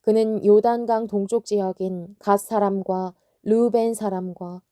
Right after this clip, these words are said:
므낫세 사람이 있는 길르앗의 모든 땅, 곧 아르논 강에 맞붙어 있는 아로엘에서부터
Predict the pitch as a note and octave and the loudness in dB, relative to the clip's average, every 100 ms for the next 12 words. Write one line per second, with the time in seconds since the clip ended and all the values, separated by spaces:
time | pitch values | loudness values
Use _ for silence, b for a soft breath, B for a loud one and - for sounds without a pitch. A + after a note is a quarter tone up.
0 | _ F#3+ A3 A3+ A3 A#3 A3+ C4+ C4 B3 | _ -2 2 2 0 -2 -2 -4 -4 -2
1 | A#3 F3+ F3+ F#3+ F#3+ - _ _ - A#3 | -2 -2 -4 -4 -6 -10 _ _ 0 4
2 | B3 A#3 A3+ A3+ G#3 G3+ A#3 A3+ G#3+ G#3 | 4 4 2 0 2 2 2 2 -2 -4
3 | F#3 E3+ E3+ _ _ _ _ - G#3 G3+ | -10 -12 -16 _ _ _ _ 2 4 2
4 | _ - G3 A#3 A#3 A3+ A3+ G3+ G3 G3 | _ -4 0 0 0 -4 -4 -4 -2 -2
5 | E3+ - A3 - A3 G3 F#3+ G3 G3 - | -2 -4 -6 0 2 2 0 -2 -4 -4
6 | F#3 G3+ A#3 A#3 G3+ G3 F#3+ F3 - - | -2 2 4 4 2 -2 -4 -8 -12 -12
7 | F3 | -12